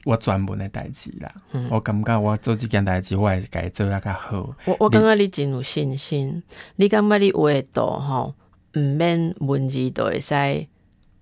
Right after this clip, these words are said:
Speaker 2: 表达你要讲的意思。有的人是画足济，足厚的，
Speaker 1: 哦。
Speaker 2: 还讲不出意思。
Speaker 1: <laughs>
Speaker 2: 但是阿尼莫刚刚讲，我毋免用什么伤济话吼，我，我甲画出来。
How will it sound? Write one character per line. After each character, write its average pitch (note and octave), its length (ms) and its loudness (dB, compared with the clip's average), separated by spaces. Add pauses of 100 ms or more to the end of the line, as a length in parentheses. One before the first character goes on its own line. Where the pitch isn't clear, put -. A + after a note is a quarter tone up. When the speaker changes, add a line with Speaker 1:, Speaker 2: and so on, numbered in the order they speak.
(260)
Speaker 2:
表 D#3+ 200 8
达 - 220 -2 (600)
你 D#3+ 180 0
要 D3+ 100 4
讲 C3+ 220 2
的 G2 120 -8
意 C#3+ 180 -4
思。 - 180 -8 (520)
有 F3 120 6
的 D#3+ 80 8
人 D3+ 220 2
是 F3 160 0
画 C#3 180 6
足 D3+ 140 -4
济， A2+ 440 -2
足 - 100 0
厚 E3+ 120 0
的， B2 440 4
Speaker 1:
哦。 G#3 100 4
Speaker 2:
还 G#3 80 8
讲 D#3+ 220 8
不 C3 120 6
出 E3 300 2
意 D#3+ 180 4
思。 C3+ 220 -6 (100)
Speaker 1:
<laughs> - 160 -12
Speaker 2:
但 D#3 120 4
是 D#3 100 2
阿 G#3 180 6
尼 F3+ 100 4
莫 F3 180 2
刚 D3+ 160 0
刚 D#3 100 -2
讲， C#3+ 260 -2 (120)
我 D3+ 120 0
毋 - 20 2
免 C#3 280 0
用 C3+ 180 -4
什 C#3+ 140 -6
么 C#3 240 -2
伤 A#2 280 -4
济 - 160 -10 (180)
话 A2 80 0 (260)
吼， C3 220 -2 (100)
我， C#3+ 240 0
我 D3+ 180 0
甲 C#3+ 240 0
画 C3 200 0
出 - 220 -4
来。 G1+ 220 -4